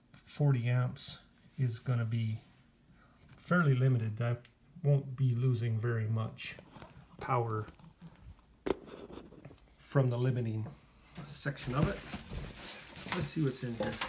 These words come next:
Oh yeah, here's the, here's the owner's manual that comes with it. It's identical to the one you can print online, but, uh, it's a hell of a difference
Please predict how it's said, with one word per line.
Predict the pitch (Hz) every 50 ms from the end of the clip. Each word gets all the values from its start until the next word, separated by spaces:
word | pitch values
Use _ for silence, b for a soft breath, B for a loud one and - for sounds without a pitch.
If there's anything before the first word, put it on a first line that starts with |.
| - -
Oh | 156 139 117 123 131
yeah, | 135 117 107 107 -
here's | 151 170 180 165 151
the, | - 143 135 123 123 - - - _ - - - - - - - - - 539 - - - - - - - - - -
here's | 190 202 190 147
the | 156
owner's | 127 127 135 147 143 117 107 117
manual | 117 113 113 120 120 127 127 127 127 123
that | 123 - -
comes | - 143 143 143 139 117
with | 120 120 120
it. | 120 120 - - - - - - - - B B B B B B B B B B B B
It's | - 143
identical | 123 117 143 165 175 175 151 - 147 139
to | - -
the | 127 127
one | 120 127 131 131
you | 131 123
can | 120 - 123 123
print | - - 147 139 139 139
online, | 135 127 123 123 123 127 131 131 135 135 135 135 - - - - - - - - - - - - - - - -
but, | - 127 123 123 117 - - -
uh, | 127 120 117 113 - - - - - - - - - - - - - - - - - - - - - - - - - - - -
it's | - - -
a | 120 117
hell | 120 120 123
of | 127 120
a | 123
difference | 120 123 127 127 - 127 120 113 - - - - -